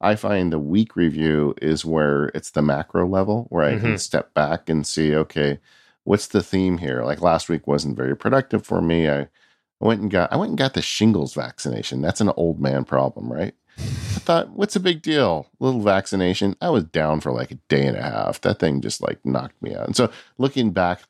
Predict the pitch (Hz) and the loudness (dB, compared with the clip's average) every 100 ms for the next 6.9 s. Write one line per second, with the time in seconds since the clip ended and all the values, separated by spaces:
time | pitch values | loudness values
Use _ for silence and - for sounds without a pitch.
0 | - 65 - - 117 104 - 65 62 - | -4 -4 -4 -2 0 0 -2 -4 -4 -6
1 | 62 - 90 104 92 87 78 80 76 71 | -10 -8 -2 0 0 -2 0 2 2 0
2 | 98 92 - - 131 127 - 67 65 - | 0 0 -2 0 0 0 -4 -6 -4 -8
3 | _ 80 76 76 76 - _ _ 107 123 | _ 0 0 0 -4 -12 _ _ 0 0
4 | 135 - - 127 87 78 76 _ 78 71 | 0 -4 -2 0 2 0 -2 _ -2 -2
5 | - 92 98 113 110 110 110 113 98 - | 0 2 2 0 -2 -2 2 0 0 0
6 | 80 71 82 87 - 78 - 62 50 | -2 0 2 2 2 -2 0 0 -2